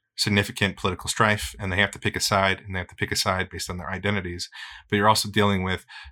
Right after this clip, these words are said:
soldiers of said political strife that are paramilitary, that using terroristic tactics, that also get, um, thrown into jail,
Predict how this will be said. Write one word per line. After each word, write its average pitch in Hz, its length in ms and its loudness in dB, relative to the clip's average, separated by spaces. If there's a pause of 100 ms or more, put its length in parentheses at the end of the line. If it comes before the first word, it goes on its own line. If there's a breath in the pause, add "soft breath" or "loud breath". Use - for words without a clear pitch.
soldiers 95 720 2 (200)
of 95 100 -2
said 92 180 0
political 85 380 -4
strife - 480 -6 (120)
that 92 120 -2
are 90 180 -2
paramilitary, 101 800 2
that 95 80 -4
using 92 320 -4
terroristic 90 460 -6
tactics, - 640 -6 (440 loud breath)
that 98 120 4
also 104 260 6
get, 98 300 4 (420 loud breath)
um, 87 480 0 (400)
thrown 113 260 8
into 95 220 0
jail, 90 680 4